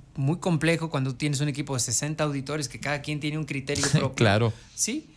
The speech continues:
Speaker 1: este, y lo que estamos buscando es claridad, es decir, te voy a revisar y te voy a revisar aquí, así, maestro, esto es lo que te
Speaker 2: Perfecto.
Speaker 1: voy a pedir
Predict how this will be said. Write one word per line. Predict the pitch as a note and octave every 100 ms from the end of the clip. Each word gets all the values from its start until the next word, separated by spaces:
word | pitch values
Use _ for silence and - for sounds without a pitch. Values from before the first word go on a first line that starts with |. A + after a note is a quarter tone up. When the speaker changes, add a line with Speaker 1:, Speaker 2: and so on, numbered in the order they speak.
| - -
Speaker 1:
este, | C3+ - - C3+ B2+ B2 A#2+ - - -
y | D3+ D3+
lo | C#3+ C#3+
que |
estamos | - F3 F#3
buscando | D#3+ - F3 F3+
es | E3+ - -
claridad, | D#3 D#3 D3 E3+ D3+
es | D3
decir, | - E3 C3+ -
te | C#3+
voy | E3
a | G3+
revisar | D#3+ D3 B2 F3+ G3+
y |
te | D3
voy | C3+
a |
revisar | D#3 C#3 A#2 C3+
aquí, | A#2+ - A#2 - -
así, | A#2 A#2 - C3+
maestro, | A#2 - - -
esto | C#3 F3+
es |
lo | E3
que |
te | D3+
Speaker 2:
Perfecto. | C#3 B2+ C3
Speaker 1:
voy | D3+
a | C#3+
pedir | B2 D3+ G#3+